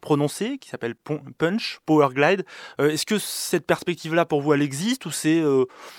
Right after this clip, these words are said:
quelque chose qui, qui attend d'être précisé ? Enfin, est-ce que c'est quelque chose qui vous suscite de l'espoir ?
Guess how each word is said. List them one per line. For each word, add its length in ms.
quelque 160
chose 160
qui, 880
qui 80
attend 200
d'être 140
précisé ? 480
Enfin, 300
est-ce 100
que 80
c'est 140
quelque 120
chose 120
qui 160
vous 200
suscite 340
de 100
l'espoir ? 480